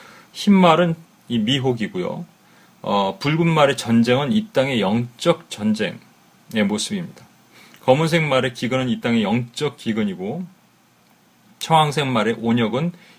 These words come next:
이 땅의 영적 질병, 다른 말로 영적 혼합을 얘기하는 겁니다. 우리 다음 시간에 한번 보겠습니다. 이 시간 우리 함께 기도할 때 이렇게 한번 기도했으면 좋겠습니다. 고난과 환난 가운데 있다고 하나님을 원망하는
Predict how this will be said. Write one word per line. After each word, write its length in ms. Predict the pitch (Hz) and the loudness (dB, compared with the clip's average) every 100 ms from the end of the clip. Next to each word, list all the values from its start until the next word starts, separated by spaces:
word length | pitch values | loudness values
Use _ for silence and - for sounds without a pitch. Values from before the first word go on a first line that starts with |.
| _ | _
이 140 | 113 110 | -6 -2
땅의 360 | 110 127 110 | -2 0 -2
영적 680 | 107 110 117 - - 139 _ | -2 -2 -2 -8 -8 -8 _
질병, 600 | - 120 107 107 95 - | -4 -2 -2 -2 -6 -10
다른 220 | 101 104 | -6 -4
말로 460 | 107 95 117 139 - _ _ _ 107 | -2 -2 -2 -4 -6 _ _ _ -8
영적 560 | 101 98 113 107 - | -8 -8 -10 -10 -6
혼합을 360 | 196 196 175 139 | 0 2 0 -4
얘기하는 320 | 104 92 87 | -4 -6 -10
겁니다. 320 | - - - - _ _ _ | -14 -20 -20 -20 _ _ _
우리 80 | - | -14
다음 220 | - 104 | -6 -4
시간에 200 | 107 120 | -2 -2
한번 180 | 113 107 | -2 -4
보겠습니다. 560 | 107 95 - 87 90 - - - - - - - | -6 -6 -8 -12 -16 -20 -20 -20 -20 -20 -20 -4
이 40 | |
시간 160 | 143 143 | 0 2
우리 140 | 151 | 2
함께 320 | 156 170 175 | 0 0 0
기도할 520 | - 139 156 143 120 | 0 -2 0 2 0
때 260 | - 156 110 110 | 2 2 2 -6
이렇게 240 | 123 127 | -6 -2
한번 200 | 143 131 | -4 -4
기도했으면 520 | 123 123 127 - 110 | -4 -2 -2 -2 -6
좋겠습니다. 540 | 113 104 - 92 90 - - _ _ _ - - - - - | -6 -10 -10 -10 -10 -16 -20 _ _ _ -20 -20 -20 -20 0
고난과 340 | 135 156 156 | 2 4 2
환난 240 | 156 170 165 | 0 0 0
가운데 300 | 151 139 131 | -2 -2 -4
있다고 260 | 123 120 | -2 -4
하나님을 340 | 117 139 131 123 | -2 -4 -2 -2
원망하는 840 | 107 117 120 110 104 - 101 90 | -2 -2 -2 -4 -8 -10 -10 -10